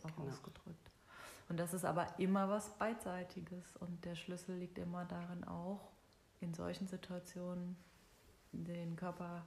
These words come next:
Speaker 1: also sich wahrzunehmen und den eigenen Körper zu fühlen. Und gerade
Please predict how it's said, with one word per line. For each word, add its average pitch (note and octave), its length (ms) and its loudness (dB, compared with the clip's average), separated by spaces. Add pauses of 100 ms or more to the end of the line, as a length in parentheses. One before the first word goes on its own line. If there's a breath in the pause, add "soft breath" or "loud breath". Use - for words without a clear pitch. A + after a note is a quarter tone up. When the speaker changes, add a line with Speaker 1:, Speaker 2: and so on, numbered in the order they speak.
Speaker 1:
also E3 200 -2 (100)
sich - 280 -4
wahrzunehmen E3+ 680 -2
und E3+ 180 -2
den E3+ 120 -2
eigenen E3 400 0
Körper F3 360 -4
zu E3 140 -6
fühlen. E3 560 -4 (320)
Und D#3+ 120 2
gerade E3+ 480 6